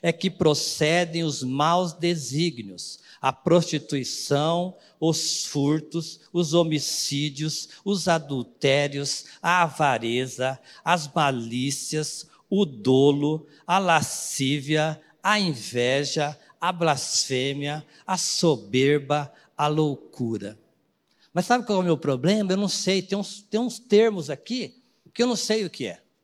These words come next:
Por isso que eu não levo em consideração. Irmão, existe um, antigamente tinha uns dicionários grossos assim, né? A gente tinha que pesquisar a palavra.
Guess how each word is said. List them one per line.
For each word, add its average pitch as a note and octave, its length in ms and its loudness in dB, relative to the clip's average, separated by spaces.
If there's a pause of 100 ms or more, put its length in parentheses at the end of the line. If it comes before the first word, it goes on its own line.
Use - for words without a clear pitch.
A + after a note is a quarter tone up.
(260)
Por A#3 100 4
isso A#3 200 0
que A#3 80 -4
eu A3 60 0
não G3+ 100 -2
levo F#3 240 0
em D3+ 60 -6
consideração. C#3 760 -6 (320)
Irmão, C#3+ 520 2 (760)
existe D#3 540 -6
um, A#2+ 360 -8 (920)
antigamente A#3+ 680 2
tinha A3 240 0
uns G#3+ 360 -4
dicionários E3+ 640 0
grossos D#3 460 2
assim, A2+ 300 -8
né? D3+ 260 -4 (800)
A A#2+ 40 -12
gente B2 160 -12
tinha D3 140 -4
que C#3 100 -18
pesquisar C3 600 -6
a A#2+ 40 -4
palavra. G#2+ 500 -6